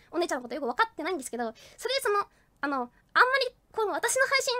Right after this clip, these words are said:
が八時から撮ってあって、その被るからって言って、せかすようなことはあんまり言ってほしくないな。<laughs> その、私の配信で言うには構わないんだけど、クックルちゃんの配信で、とべるちゃんの配信が始まるから、そろそろ終わらないみたいな感じのコメントをちょっと、できればね、できればご容赦いただきたい。ご容赦、ね、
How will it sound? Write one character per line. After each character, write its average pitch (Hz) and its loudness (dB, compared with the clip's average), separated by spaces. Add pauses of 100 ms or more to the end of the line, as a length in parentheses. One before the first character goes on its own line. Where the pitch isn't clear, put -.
(240)
が - 0
八 415 -2
時 403 -2
か 339 -2
ら 311 -4
撮 294 0
っ - -4
て 254 -2
あ - 0
っ 240 -8
て、 247 -2
そ 262 -4
の 247 -4
被 320 -2
る 480 0
か 302 4
ら 285 4
っ 277 0
て 254 -8
言 - -8
っ - -20
て、 277 -4
せ 359 -4
か 494 2
す 392 -2
よ 381 2
う - 2
な 285 -2
こ 277 -8
と 277 -6
は 285 2
あ - 0
ん 339 -4
ま 339 0
り 320 -4
言 262 -6
っ 320 -10
て - -8
ほ 440 2
し - -6
く 320 -6
な 302 -6
い 240 -6
な。 233 -10
<laughs> 1017 -6
そ 320 -6
の、 - -4
私 - 2
の 523 2 (140)
配 554 2
信 539 -4
で 494 2
言 494 2
う 508 -2
に 466 2
は 370 -2
構 359 -2
わ 392 2
な 403 2
い 359 0
ん - -2
だ 277 -10
け 285 -6
ど、 277 -4
ク 330 -4
ッ 330 -4
ク 381 -2
ル 359 0
ち - -4
ゃ 415 0
ん 403 0
の 415 -2
配 415 2
信 415 -2
で、 427 -2
と 339 -4
べ 320 -2
る 392 -6
ち 403 -6
ゃ 381 0
ん - -2
の 403 -2
配 427 0
信 427 -2
が 440 0
始 392 -4
ま 415 -4
る 453 -6
か 359 -4
ら、 370 -2
そ - -6
ろ 415 -2
そ 370 -6
ろ 269 -6
終 277 -2
わ 320 2
ら 359 0
な 415 2
い 427 2
み 370 -4
た 330 -2
い - -2
な 269 -6
感 330 0
じ 370 -6
の - -8
コ - -18
メ - -14
ン - -16
ト 698 -2
を - -6
ち 587 4
ょ - -2
っ - -6
と、 302 -8 (300)
で 294 -4
き 659 -2
れ 453 6
ば 302 2
ね、 240 -4 (340)
で 440 -4
き 587 0
れ 539 2
ば 247 0
ご 302 0
容 381 -2
赦 339 -4
い 247 -12
た 262 -6
だ 262 0
き 285 -10
た 247 -2
い。 233 -10
ご 294 0
容 381 0
赦、 - -8
ね、 - -14